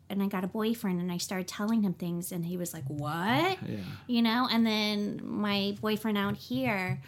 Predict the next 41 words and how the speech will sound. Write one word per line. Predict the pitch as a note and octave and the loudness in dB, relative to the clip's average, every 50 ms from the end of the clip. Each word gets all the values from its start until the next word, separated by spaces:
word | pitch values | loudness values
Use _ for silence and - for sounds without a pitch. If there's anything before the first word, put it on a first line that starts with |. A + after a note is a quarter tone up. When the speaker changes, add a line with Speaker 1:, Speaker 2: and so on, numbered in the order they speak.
| - - - - - - - | -18 -20 -20 -20 -20 -20 -6
Speaker 1:
um, | - G3 G3 F#3+ F3+ F3+ F3+ F3+ | -2 0 2 2 2 0 0 -2
who | F#3 G3+ | -2 0
got | G#3 G3 F#3+ | -2 0 0
me | G3 G3 F#3 | 0 0 0
into | F#3 - - | 0 -2 -2
commercials, | - G#3 A3 B3+ B3+ - - F3+ F3 F3+ F3+ - - - - | 0 2 2 2 2 0 -4 -4 -4 -4 -6 -8 -8 -8 -6
you | - G#3 G3+ | -2 -2 0
know, | F#3+ E3+ E3 C#3 - - E3+ - G3 - - - - - - - - - - - - - - - - | 0 0 -2 -4 -4 -4 -6 -6 -8 -12 -14 -20 -20 -20 -20 -20 -20 -20 -20 -20 -20 -20 -20 -6 0
just | - B3 B3 - | 0 0 2 2
his | - C4 C#4 B3 - | 2 2 2 2 2
reaction | B3 A3+ A3+ G#3+ G#3+ A#3+ D#4 - - - - A#3 G#3 | 2 2 4 4 4 4 2 2 0 2 2 4 2
would | G3+ G3 | 2 2
be | G#3 F#3+ | 0 -2
like, | F#3+ G3 - | -2 -4 -2
"Dixie, | - A#3+ A#3 - B3 | -4 -4 -2 0 -2
that's | G3+ G#3 F#3+ F#3+ - A3 | 0 0 -2 2 2 2
not | G#3 F#3 F#3+ | 2 4 4
normal. | G3+ G#3+ A3+ A3+ G#3 F#3+ | 4 4 6 6 4 4
You | F#3 F3 F3+ | 2 2 2
shouldn't | G3 - A3 F#3 F3 - | 2 4 2 2 2 0
talk | - - A3+ A3 A3 - | 2 2 2 2 2 -4
to | - | -4
your | G#3+ G#3+ F#3+ | -2 -2 -2
dad." | F3+ - F#3 F#3 F#3 - | 0 0 0 0 0 2
You | A3 A3+ A3+ | 2 4 4
know, | G#3 F#3 F3 F3 F3 - - | 4 2 2 0 -4 -4 -2
I | - A3+ C#4 | 0 2 4
didn't | D4 C#4+ C4 B3 A#3 A3 | 6 6 6 8 6 6
know | G#3+ G3+ G#3 A3+ B3+ A#3+ B3 | 6 4 4 4 4 2 2
any | B3+ G3+ A#3+ D4 F4 | 2 2 2 2 2
of | D#4 G#3 | 0 0
that. | - - - - - - C3+ - - - - - - - - - - - | -2 -4 -6 -6 -6 -6 -8 -10 -12 -16 -20 -20 -20 -20 -20 -20 -20 -12
So, | - - - - B3 A3+ A3 A3 A3 A3+ A3+ A3+ - | -8 -6 0 4 6 8 8 8 8 6 4 4 4
um, | A3 A3 A3 G#3+ A3+ - | 6 6 6 6 4 2
it's | B3+ C4 D#4 | 0 0 2
only | F4+ G4 F#4+ E4+ C4 | 2 4 4 4 4
a | |
recent | A3 G3+ G3+ G#3 - - G#3 F#3+ F3+ - | 4 4 2 2 2 2 0 0 0 0
thing. | G3+ F#3 F3+ F3 E3+ E3+ E3+ E3+ E3+ E3+ G3+ - - - | 0 0 0 0 0 0 0 -2 -2 -4 -6 -10 -6 -2
Um, | G#3 F#3+ F3+ F3 E3+ E3+ E3+ E3 E3 E3 E3+ - - - - - - - - - - - - - - - - - - - - - | 2 4 4 6 4 4 2 0 0 -2 -4 -6 -10 -20 -20 -20 -20 -20 -8 -8 -8 -8 -8 -20 -20 -20 -20 -20 -20 -20 0 6
but | C4 C4 B3+ B3+ B3+ B3+ | 8 8 8 8 6 4